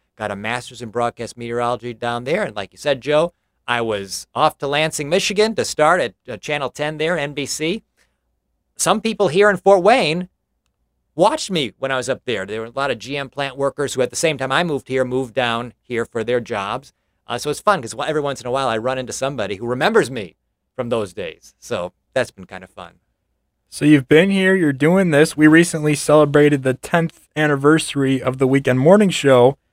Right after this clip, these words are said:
Speaker 2: which was your first job here at Wayne. The first time the show ever started, you were the first Weekend Morning meteorologist. We talked a lot back then during the program how you've seen that show grow,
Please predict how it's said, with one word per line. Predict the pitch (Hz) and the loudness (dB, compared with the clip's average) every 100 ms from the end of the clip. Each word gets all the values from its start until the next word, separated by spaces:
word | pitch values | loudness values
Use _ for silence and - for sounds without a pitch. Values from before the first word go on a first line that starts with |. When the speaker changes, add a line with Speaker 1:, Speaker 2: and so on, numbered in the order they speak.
| _ _ _ - | _ _ _ -6
Speaker 2:
which | 131 151 156 151 | 4 4 4 0
was | 151 143 131 | 0 0 -2
your | 135 156 160 | 0 2 2
first | - 147 143 - | 0 -2 -2 -2
job | 156 139 127 | 2 2 2
here | 147 151 | 4 6
at | 135 127 | 6 6
Wayne. | 151 180 151 151 - _ _ | 2 4 2 0 -6 _ _
The | 139 | 0
first | 135 185 185 - | 6 6 6 4
time | 180 190 | 2 4
the | 175 | 0
show | 156 185 185 | 0 4 6
ever | 165 156 | 6 0
started, | - 185 226 135 | 4 6 6 4
you | 120 | -2
were | 151 | -2
the | 151 | -2
first | - 170 165 - | -2 -4 -4 -2
Weekend | 147 170 160 | 0 2 2
Morning | 151 156 151 | 4 4 4
meteorologist. | 143 147 131 147 196 143 127 - _ _ _ _ _ - | 2 4 6 6 6 4 -2 -2 _ _ _ _ _ 2
We | 170 | 2
talked | 185 185 175 | 6 6 6
a | 151 | 6
lot | 156 151 | 6 6
back | 143 139 - | 2 2 2
then | 156 165 143 127 _ _ 135 | 4 4 2 -6 _ _ -2
during | 156 156 143 | 2 2 0
the | 120 | 2
program | 156 175 143 123 110 | 4 6 4 2 2
how | 135 135 | 4 6
you've | 131 135 131 | 4 -2 -6
seen | - 151 147 | -8 -4 -2
that | 127 143 | 2 0
show | - 139 123 | 2 2 2
grow, | 123 117 107 110 | 4 6 6 4